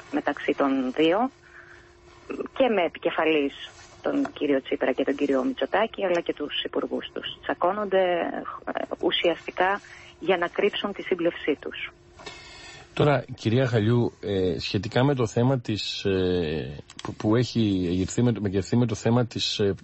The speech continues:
Speaker 2: επτάημερης, ε, λειτουργίας ενός
Speaker 1: Ναι.
Speaker 2: εργοστασίου κλπ. Ε, είναι τόσο τραγικό, είναι τόσο κακό να δουλεύει μία μονάδα, αν χρειαστεί, επτά μέρες την εβδομάδα, είκοσι τέσσερις ώρες το εικοσιτετράωρο, από τη στιγμή που αυτό,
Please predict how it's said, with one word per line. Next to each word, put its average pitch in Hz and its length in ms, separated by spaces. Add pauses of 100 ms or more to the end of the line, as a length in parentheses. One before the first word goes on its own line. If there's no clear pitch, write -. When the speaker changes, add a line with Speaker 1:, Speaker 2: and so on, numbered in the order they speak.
Speaker 2:
επτάημερης, 104 880
ε, 98 120
λειτουργίας 98 760 (540)
ενός 98 280
Speaker 1:
Ναι. 113 60
Speaker 2:
εργοστασίου 104 480
κλπ. 92 260 (320)
Ε, 92 460 (140)
είναι 160 300
τόσο 131 380 (640)
τραγικό, 92 720 (440)
είναι 127 200
τόσο 123 260
κακό 107 600
να 101 180 (100)
δουλεύει 107 420
μία 110 220
μονάδα, 101 420
αν 101 80
χρειαστεί, 101 400
επτά 107 220
μέρες 113 240
την 110 100
εβδομάδα, 104 300
είκοσι 98 180
τέσσερις 98 180
ώρες 110 140
το 107 60
εικοσιτετράωρο, 98 640 (400)
από 110 260
τη 107 100
στιγμή 117 340
που 127 120
αυτό, 113 480